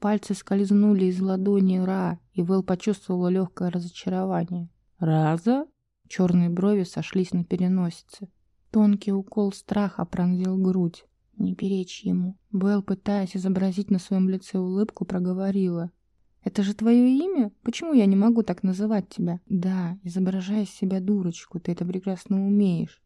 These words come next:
Только поверит ли он?» «Не в этом дело. Почему ты шарахаешься от меня?» прямо спросил Раза, смотря ей в глаза. Вэл молчала, потому что не знала,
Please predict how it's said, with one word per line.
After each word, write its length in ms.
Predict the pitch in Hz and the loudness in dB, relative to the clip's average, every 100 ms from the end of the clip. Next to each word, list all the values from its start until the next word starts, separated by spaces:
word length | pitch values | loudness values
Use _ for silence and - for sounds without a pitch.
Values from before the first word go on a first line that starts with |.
| _ | _
Только 280 | 190 180 180 | -6 -4 -4
поверит 480 | 185 190 262 233 - | 0 2 2 0 0
ли 120 | 180 | -2
он?» 360 | 185 170 170 - _ _ _ _ _ | -2 -4 -4 -8 _ _ _ _ _
«Не 180 | 170 170 | 2 4
в 40 | |
этом 360 | 190 190 165 170 | 4 2 2 2
дело. 380 | 175 180 160 175 _ _ | 2 0 -2 -8 _ _
Почему 380 | - 175 190 214 | -6 2 8 8
ты 100 | 220 | 8
шарахаешься 800 | 190 170 180 196 - 165 160 - | 0 0 0 0 -2 -6 -6 -6
от 160 | 151 - | -6 -2
меня?» 380 | 156 165 165 170 _ _ _ _ _ | 0 2 0 -6 _ _ _ _ _
прямо 320 | 175 170 170 | 0 2 0
спросил 460 | - 170 160 180 | -4 -8 -2 -2
Раза, 240 | 170 196 196 | 0 0 -2
смотря 400 | - 175 170 175 | -2 -4 -2 -4
ей 100 | 170 | -2
в 80 | 175 | -4
глаза. 540 | 175 175 175 165 165 _ _ _ _ | -4 -4 -4 -6 -8 _ _ _ _
Вэл 260 | 180 233 240 | 0 4 4
молчала, 680 | 190 196 - 208 190 170 - | 4 0 -2 -2 -2 -4 -8
потому 300 | - - 196 | -2 0 0
что 180 | - 190 | 2 4
не 160 | 202 | 4
знала, 480 | 196 208 196 180 165 | 4 4 4 0 -4